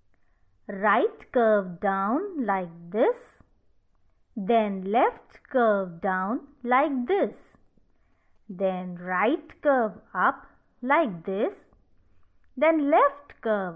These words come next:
up like this. This is number eight. We will also see how to count and write the number in words. Let's see.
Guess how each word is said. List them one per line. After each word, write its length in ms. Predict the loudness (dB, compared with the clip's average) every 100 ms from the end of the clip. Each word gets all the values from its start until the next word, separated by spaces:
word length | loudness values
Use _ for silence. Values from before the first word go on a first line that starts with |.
| -8
up 420 | -2 -2 -2 -10 _ _
like 460 | -10 -8 -8 -10 -2
this. 280 | 0 0 -2 -10 _ _ _ _ _ _ _ _ _ -6
This 360 | 0 2 0 -4 _ _ _ -2
is 160 | 0
number 540 | 0 0 -2 -2 -2 -2 -2
eight. 400 | 0 0 -4 -12 -20 _ _ _ _ _ _ _ _ _ _ _
We 160 | -2 0
will 160 | 0 -2
also 420 | 0 2 2 2 2 2 -4
see 220 | -4 -4 2
how 240 | 4 4
to 140 | 0 -4
count 400 | 0 0 -2 -8 -8
and 240 | -6 -6
write 480 | -4 -4 -4 -6 -8
the 120 | -8
number 400 | -6 -6 -2 0
in 500 | 0 -2 -4 -4 -8 -2
words. 420 | 0 0 -2 -12 _ _ _ _ _ _ _ -20 _ _
Let's 300 | 0 0 -2 -8
see. 180 | -10